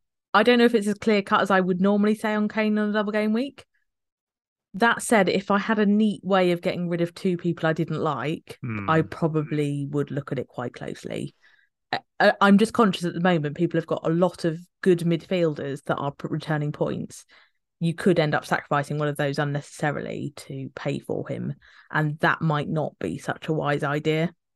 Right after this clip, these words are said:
Speaker 1: Don't know what you think on that one, Tom.
Speaker 2: Yes, uh, I think it's got, you've got to do something quite care-, you've got to be quite careful. The thing is, as I said right at the start, it's such a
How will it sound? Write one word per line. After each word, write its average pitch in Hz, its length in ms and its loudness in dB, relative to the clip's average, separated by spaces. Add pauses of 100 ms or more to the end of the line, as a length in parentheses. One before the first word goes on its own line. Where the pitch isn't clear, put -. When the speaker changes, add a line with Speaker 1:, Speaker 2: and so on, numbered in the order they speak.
Speaker 1:
Don't 180 120 4
know 165 80 4
what - 160 0
you 147 80 -2
think 147 220 -6
on 147 80 -4
that - 100 -6
one, 147 100 -4
Tom. 151 260 -4 (600)
Speaker 2:
Yes, - 360 -6
uh, 123 380 -2
I 120 60 -2
think 151 160 -4
it's 120 120 -4
got, - 200 -2
you've 147 180 -4
got - 160 -2
to - 80 -16
do 117 80 -6
something 104 320 -8
quite 107 280 -6
care-, 113 220 -4
you've 135 120 -6
got 147 60 2
to - 20 -4
be 131 80 -4
quite 117 240 -4
careful. 104 480 -2
The 110 100 -6
thing 170 220 0
is, 98 160 -4
as 95 80 -10
I 123 60 -6
said 110 400 -6
right 135 220 0
at 90 60 -4
the 90 60 -14
start, 92 340 -4
it's - 80 -12
such - 600 -6
a 117 80 -8